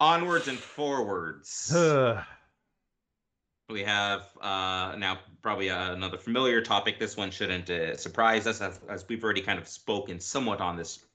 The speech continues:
Speaker 1: at the big, earlier on at this episode. There's pretty much any <laughs> college or university today. <laughs> Uh, just fast example: University of Texas, Austin, which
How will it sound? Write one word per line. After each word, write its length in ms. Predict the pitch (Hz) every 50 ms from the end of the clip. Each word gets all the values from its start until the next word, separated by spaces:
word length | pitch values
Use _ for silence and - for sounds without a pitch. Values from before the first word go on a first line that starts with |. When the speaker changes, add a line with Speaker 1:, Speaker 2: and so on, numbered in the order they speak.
| _ _ _ - - _ _ _ _ _ _ _ _ _ -
Speaker 1:
at 120 | 107 104
the 60 | - -
big, 260 | 90 90 90 90 - -
earlier 480 | 117 117 113 104 98 95 90 87 90
on 260 | 90 87 87 80 78
at 80 | 78 76
this 160 | 80 80 -
episode. 460 | 85 78 - - - 78 65 64 64 - - - - - - - - - -
There's 400 | - 117 135 147 151 143 - - - - _ _ _
pretty 200 | - 196 226 254
much 180 | 254 240 226 - -
any 560 | 170 170 185 190 196 196 196 190 190 - - -
<laughs> 20 |
college 560 | - - 131 127 127 127 - 156 147 - -
or 80 | 123 107
university 840 | 104 110 117 113 107 95 - 101 98 95 - - 85 - 82 73 78
today. 460 | - - 78 85 85 - - - - - - - _ - - - - - - - - - -
<laughs> 100 | 220 - - - - - - - - - - - _ -
Uh, 220 | - 123 123 127 123
just 220 | 131 143 135 -
fast 320 | - - 117 127 127 -
example: 500 | 117 90 87 92 95 101 101 - 113 110
University 640 | 101 98 117 135 143 123 127 139 135 135 - 113 113
of 100 | 113 110
Texas, 520 | - - 101 90 - - 107 107 104 - -
Austin, 500 | - 123 135 139 135 131 - - 85 82
which 140 | 87 90